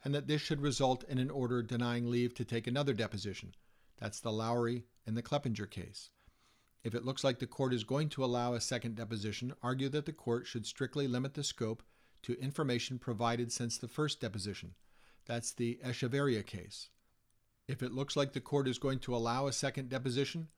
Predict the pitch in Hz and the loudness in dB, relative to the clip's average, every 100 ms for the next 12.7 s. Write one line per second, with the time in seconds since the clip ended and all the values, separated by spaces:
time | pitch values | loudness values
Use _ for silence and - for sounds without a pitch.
0 | _ _ _ _ 123 127 - 135 - 143 | _ _ _ _ 0 0 -2 -2 2 2
1 | 143 135 123 123 131 139 127 - 131 - | 2 0 2 4 2 0 -2 0 0 -2
2 | - 110 143 147 139 127 117 117 123 131 | -6 0 2 2 0 0 0 2 2 2
3 | 117 117 123 139 165 90 - _ _ _ | 0 2 2 2 0 -6 -14 _ _ _
4 | - 117 135 156 - 139 127 135 131 123 | -6 2 4 2 2 2 4 2 2 2
5 | 123 120 127 - 143 104 - _ _ _ | 2 2 -2 0 0 -2 -10 _ _ _
6 | _ _ _ 123 117 110 139 139 147 135 | _ _ _ -2 0 2 2 2 0 0
7 | 135 143 151 131 117 - 120 123 120 - | -2 0 2 2 2 0 -2 -2 -6 -2
8 | 127 117 117 120 - 117 117 104 127 120 | 0 2 0 0 -2 -2 -2 -2 -2 -2
9 | 127 117 110 107 104 - 101 101 101 - | -4 -4 -2 -2 -2 -4 -4 -4 -6 -2
10 | 120 98 - _ _ _ _ _ - 117 | -2 -2 -8 _ _ _ _ _ -6 -4
11 | - 131 123 127 120 127 - 120 117 117 | -2 0 0 0 -2 -2 0 0 2 -2
12 | - 120 117 - 147 131 | -2 -2 -2 -4 -4 -4